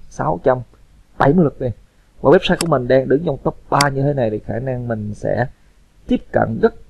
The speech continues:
là nhiều người họ đang có nhu cầu học seo các bạn nha. Thì ngoài đào tạo seo ra bên mình cũng cung cấp rất là nhiều dịch vụ khác, ví dụ như là thiết kế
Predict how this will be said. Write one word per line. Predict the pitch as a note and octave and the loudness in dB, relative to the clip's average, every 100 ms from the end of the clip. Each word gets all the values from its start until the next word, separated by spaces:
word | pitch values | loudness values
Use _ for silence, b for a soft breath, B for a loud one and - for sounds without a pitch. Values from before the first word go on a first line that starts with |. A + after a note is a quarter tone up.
| - | 2
là | B2+ B2 | 6 6
nhiều | B2+ C3 B2 A#2+ | 4 0 0 0
người | A#2+ A#2 A#2 | -2 -2 0
họ | A#2+ | 2
đang | C#3+ | 2
có | D3 | 0
nhu | D3+ | -4
cầu | C#3 A#2+ | -2 -2
học | G#2+ G#2+ | -4 -6
seo | - C3+ | 0 2
các | B2+ | 2
bạn | B2+ B2 | -2 0
nha. | B2+ - _ - | -2 -4 _ -4
Thì | - C#3+ | 4 6
ngoài | C3+ D3 | 6 6
đào | C#3+ B2+ | 8 6
tạo | - C3 | 8 4
seo | D3 F3 D#3 D#3 | 6 4 6 8
ra | D3+ | 8
bên | D3+ D3 | 8 6
mình | C3 A2+ | 2 2
cũng | A#2 D#3 | -2 0
cung | F3 D#3 | -2 -2
cấp | - G#3+ - | 0 -2 0
rất | - A#3+ | -2 2
là | D3 | 2
nhiều | C3 B2 | 2 2
dịch | A#2 A#2 | 2 0
vụ | - A2 A2+ | 2 0 0
khác, | - G#3 A3 - | -2 -2 0 2
ví | E3 C#3+ | 4 6
dụ | A#2+ G#2+ | 4 2
như | B2 C3 B2+ | -2 0 0
là | A#2 A2+ A2 G#2+ - | 4 4 4 2 0
thiết | F3 F3+ _ - | -2 -2 _ 4
kế | D#3 E3 F#3 | 6 6 4